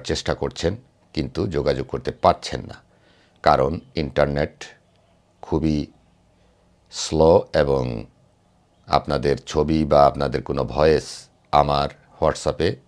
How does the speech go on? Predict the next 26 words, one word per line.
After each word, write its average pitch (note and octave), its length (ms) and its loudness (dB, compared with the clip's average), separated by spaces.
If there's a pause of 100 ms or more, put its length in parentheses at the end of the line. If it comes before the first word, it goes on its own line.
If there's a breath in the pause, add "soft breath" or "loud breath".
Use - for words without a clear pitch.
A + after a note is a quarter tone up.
ডাউনলোড C2 540 0
হচ্ছে - 360 -8
না, G1+ 140 -14 (680 soft breath)
এবং F2 360 6 (200)
আমিও D#2+ 520 2
আপনাদেরকে D#2 580 0
কোনো C#2+ 260 0
ভয়েস C#2+ 420 2
বা D2+ 100 0
ছবি C#2+ 320 -6
দিলে D#2 260 -2
সেগুলো B1+ 540 -4
আপলোড B1+ 500 -2
হচ্ছে - 300 -8
না। - 160 -16 (580 soft breath)
তবে D#2+ 220 6
আপনারা D#2+ 520 4 (580)
ধৈর্য D#2 360 4
ধারণ D2+ 340 0
করুন, D#2+ 340 0
ইনশাআল্লাহ D#2 720 2 (640 soft breath)
খুব E2+ 220 0
শীঘ্র F2 600 2
অচিরেই E2 500 0 (1000 soft breath)
আল্লাহ D2+ 320 4
পাক D#2+ 260 6